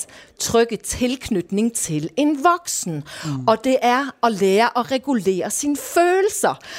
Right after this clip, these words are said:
og spejle sig i de voksne. Og hvis der ikke er voksne nok, så lærer børnene det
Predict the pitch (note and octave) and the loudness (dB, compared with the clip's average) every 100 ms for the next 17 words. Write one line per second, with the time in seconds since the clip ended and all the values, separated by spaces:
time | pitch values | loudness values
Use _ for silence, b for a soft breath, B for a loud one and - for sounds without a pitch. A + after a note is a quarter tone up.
0 | B B B _ A#3 B3 - - A3 A#3 | B B B _ 2 2 -2 -2 2 4
1 | C#4 D4+ D#4 D4 A3 G3+ F3 - F4 - | 2 0 -2 -2 -4 -4 -2 0 0 -2
2 | - G3 D3+ B B B - C4+ D#4 D4 | -6 -6 -6 B B B -2 0 0 0
3 | - A#3+ - B3 F#3+ G#3 - C4+ C4 G3 | 0 -2 -2 -2 0 -2 -2 -2 2 2
4 | G#3 - B3+ F#3 C#3+ F3 F#3 G3+ G#3 - | 0 -2 -2 -2 -4 -2 0 -2 -4 0
5 | D#3 - G3+ A#3+ G#3 | 0 0 -2 -2 -2